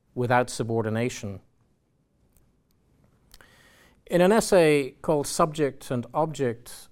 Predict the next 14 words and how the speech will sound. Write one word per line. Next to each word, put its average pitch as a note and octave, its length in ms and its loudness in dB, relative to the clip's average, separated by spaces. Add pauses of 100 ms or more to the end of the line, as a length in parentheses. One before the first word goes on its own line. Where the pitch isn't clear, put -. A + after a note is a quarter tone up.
(100)
Adorno C#3 720 2
remarked, B2+ 720 0 (580)
"Peace - 500 -4 (520)
is C3 180 -4
the C#3+ 100 -6
state C#3+ 300 -2
of B2 160 -6
distinctness - 920 -8 (340)
without C3+ 460 2
domination, G#2+ 760 -8 (500)
with C3+ 160 -2
the C3+ 80 -2
distinct B2 720 -8 (380)
participating A2+ 920 -8